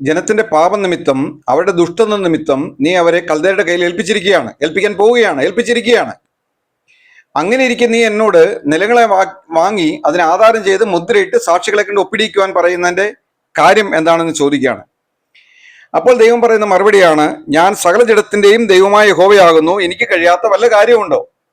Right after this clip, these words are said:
ഇവരെ ബാബേലിലേക്ക് പ്രവാസത്തിലേക്ക് കൊണ്ടുപോയാലും ദൈവം തന്റെ കാര്യങ്ങൾ ക്രമീകരിച്ചതിന് ശേഷം തന്റെ ജനത്തിന് മാനസാന്തരം വരുന്ന സമയമാകുമ്പോഴേക്കും ദൈവം അവരെ തിരികെ കൊണ്ടുവരും.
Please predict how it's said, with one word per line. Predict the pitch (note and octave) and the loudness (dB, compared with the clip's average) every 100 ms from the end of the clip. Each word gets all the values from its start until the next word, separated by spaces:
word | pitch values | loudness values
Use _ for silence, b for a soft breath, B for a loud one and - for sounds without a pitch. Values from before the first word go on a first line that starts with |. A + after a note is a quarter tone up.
| _ _ _ _ _ _ _ _ _ | _ _ _ _ _ _ _ _ _
ഇവരെ | D3+ A3 | 0 2
ബാബേലിലേക്ക് | A3+ F#3 G#3 A#3+ A#3+ A#3 A#3 | 2 2 4 4 4 4 2
പ്രവാസത്തിലേക്ക് | A3+ F#3 A3+ A#3 A3+ A3+ A3 | 0 2 2 0 -2 -2 -2
കൊണ്ടുപോയാലും | F3+ G3+ G3+ F3+ E3 C#3+ C3 D#3+ A#3 _ _ C#3+ | -2 0 2 2 4 2 2 -2 -8 _ _ -4
ദൈവം | D3+ F#3 C4 G#3+ D#3 G#3 - _ - | -2 0 2 0 0 -8 -14 _ -4
തന്റെ | F3 G#3+ G#3+ - | -4 -2 -2 0
കാര്യങ്ങൾ | E3+ G3 G3+ | 0 0 -4
ക്രമീകരിച്ചതിന് | - E3 F#3+ G#3+ F3 G#3 F#3 | -4 -2 0 -2 0 -2 -2
ശേഷം | - - C3+ D3 - - | -4 -4 -4 -6 -8 -6
തന്റെ | F3+ | -2
ജനത്തിന് | G3+ F3+ F#3+ G#3+ | -2 -2 -2 -2
മാനസാന്തരം | G3 D#3+ G3+ G3 G#3 G3+ | 0 -2 -2 -4 -2 -2
വരുന്ന | F#3+ F#3 | -2 -4
സമയമാകുമ്പോഴേക്കും | F3 D#3 G3 F3+ E3 E3 E3 D3+ - F3+ - | -4 -2 -2 0 0 2 0 0 -2 -6 -4
ദൈവം | D3 E3 | -2 0
അവരെ | D#3+ F3 | 0 0
തിരികെ | G#3 A#3+ | -2 0
കൊണ്ടുവരും. | A#3+ A3+ A3+ D#3 - | 0 2 2 0 -8